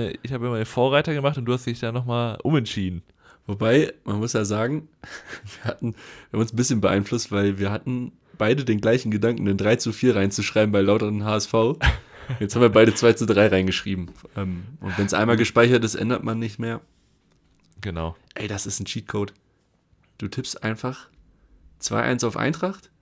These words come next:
Speaker 2: änderst es dann auf null zu zwei und dann geht's ja zwei eins aus. Weil immer, wenn du's änderst, geht's genauso aus, wie vor-, wie du's vorher hattest. Das ist ja die Regel beim Tippen.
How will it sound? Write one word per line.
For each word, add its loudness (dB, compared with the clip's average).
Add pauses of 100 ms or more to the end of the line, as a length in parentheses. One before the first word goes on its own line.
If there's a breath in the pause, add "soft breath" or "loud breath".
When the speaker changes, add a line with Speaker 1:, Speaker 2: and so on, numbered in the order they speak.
(320)
Speaker 2:
änderst 0
es -6
dann 0
auf -2
null 2
zu -8
zwei 0
und -2
dann -2
geht's -6
ja -4
zwei -8
eins -6
aus. -12 (120)
Weil -8
immer, -2
wenn 0
du's -4
änderst, -6
geht's -10
genauso -2
aus, -4
wie -6
vor-, -6
wie -10
du's -6
vorher -2
hattest. -10 (680)
Das -14
ist -6
ja -4
die -6
Regel -4 (220)
beim -8
Tippen. -14